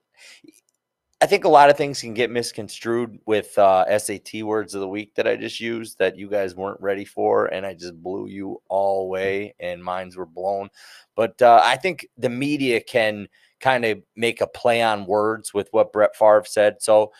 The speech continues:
yeah, maybe he said, "In time, Josh Allen could be the new Tom Brady, and the Buffalo Bills with Sean McDermott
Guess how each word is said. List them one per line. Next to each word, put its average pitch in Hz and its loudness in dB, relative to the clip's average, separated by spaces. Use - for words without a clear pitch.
yeah, 120 2
maybe 127 -4
he 127 -8
said, 113 2
"In 139 -4
time, 127 2
Josh 113 2
Allen 117 2
could 104 -8
be 110 -4
the 107 -6
new 107 -8
Tom 107 -4
Brady, 101 -4
and 120 0
the 107 -2
Buffalo 110 4
Bills 104 0
with 104 -6
Sean 110 -2
McDermott 104 -6